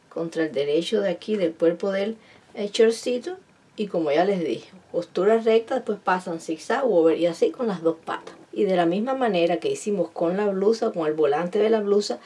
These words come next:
la costura la viramos hacia la parte del cuerpo del short y por la parte del derecho hacemos una costura de cargo para que esa costura pues no moleste ahí en la piel. Ahora confrontamos derecho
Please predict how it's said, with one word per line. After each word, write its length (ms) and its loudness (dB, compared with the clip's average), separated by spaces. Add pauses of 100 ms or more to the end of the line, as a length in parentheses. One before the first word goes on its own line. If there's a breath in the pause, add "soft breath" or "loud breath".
(260 loud breath)
la 160 2
costura 480 4
la 140 4
viramos 420 2
hacia 280 -4
la 120 -8
parte 340 0
del 160 0
cuerpo 380 4
del 160 6
short 340 4 (340 loud breath)
y 100 -2
por 200 6
la 160 4
parte 340 4
del 180 6
derecho 400 6
hacemos 400 0
una 200 0
costura 460 0
de 120 2
cargo 340 -8 (340 loud breath)
para 240 6
que 80 0
esa 160 2
costura 460 6
pues 160 -2
no 160 2
moleste 560 2
ahí 160 -2
en 100 -2
la 140 -8
piel. 220 -12 (420 loud breath)
Ahora 520 6
confrontamos 760 -2
derecho 480 4